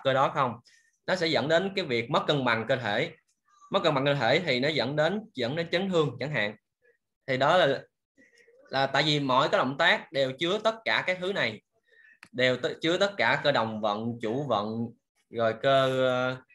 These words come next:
đối vận gì đó hoạt động cùng với nhau cùng một lúc để đảm bảo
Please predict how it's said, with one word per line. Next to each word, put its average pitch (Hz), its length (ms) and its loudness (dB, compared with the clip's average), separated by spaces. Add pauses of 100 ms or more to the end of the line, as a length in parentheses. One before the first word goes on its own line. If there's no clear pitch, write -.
(160)
đối 165 160 2
vận 117 320 0
gì 120 60 -10
đó 120 280 -2 (580)
hoạt 139 180 0
động 131 400 2
cùng 143 220 4
với 165 120 6
nhau 156 340 4
cùng 127 120 0
một 117 140 -2
lúc 190 160 4 (400)
để 151 140 2
đảm 139 260 2
bảo 131 320 2